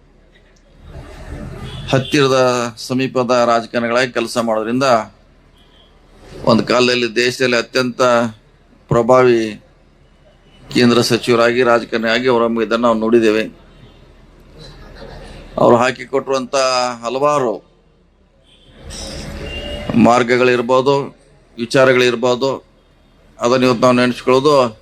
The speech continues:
ಅವಶ್ಯಕತೆ ಇದೆ. ಅದಕ್ಕೆ ಕಾರಣ ಅಂದ್ರೆ ಇವತ್ತು ಅವರು ಏನು ಅನಾವರಣ ಮಾಡಿರುವಂಥ ಪುತ್ಥಳಿ ಬಹುಶಃ ಹೊಸ ಪೀಳಿಗೆ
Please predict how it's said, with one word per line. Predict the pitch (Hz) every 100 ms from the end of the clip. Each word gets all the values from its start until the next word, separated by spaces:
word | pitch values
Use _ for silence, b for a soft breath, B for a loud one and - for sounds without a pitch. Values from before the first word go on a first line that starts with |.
| _ _ _ _ _ _ _
ಅವಶ್ಯಕತೆ | - 123 - 120 127
ಇದೆ. | 135
ಅದಕ್ಕೆ | 143 139
ಕಾರಣ | - 131 131
ಅಂದ್ರೆ | 135 143
ಇವತ್ತು | 135 127 127
ಅವರು | 123 123 127
ಏನು | 127 127 120 113 _ _ _ _ _ _ - - -
ಅನಾವರಣ | 120 131 131
ಮಾಡಿರುವಂಥ | 123 127 127 120 120
ಪುತ್ಥಳಿ | 117 127 123 160 151 110 - _ _ _ _ _ _ _
ಬಹುಶಃ | - 120 127
ಹೊಸ | 117 117
ಪೀಳಿಗೆ | 127 - 135 127 120 131 120 113 -